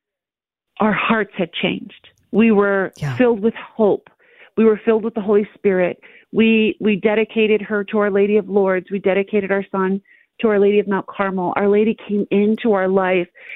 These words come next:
Speaker 1: and showed up as mother and showed up as caregiver, because it's hard to parent a child who can't speak, who can't do anything for themselves. Even though she was a teenager, she, you know, um, was basically a six to nine month old child.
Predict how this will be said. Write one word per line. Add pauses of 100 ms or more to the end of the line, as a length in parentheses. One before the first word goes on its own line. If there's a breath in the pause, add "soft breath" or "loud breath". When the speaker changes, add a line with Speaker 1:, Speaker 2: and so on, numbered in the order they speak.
Speaker 1:
and
showed
up
as
mother (320 soft breath)
and
showed
up
as (180)
caregiver,
because (380)
it's
hard
to (240)
parent (380 soft breath)
a (160)
child
who
can't
speak,
who
can't
do
anything
for
themselves. (440 loud breath)
Even
though
she
was
a
teenager,
she, (360 loud breath)
you
know,
um,
was
basically
a
six
to
nine
month
old
child.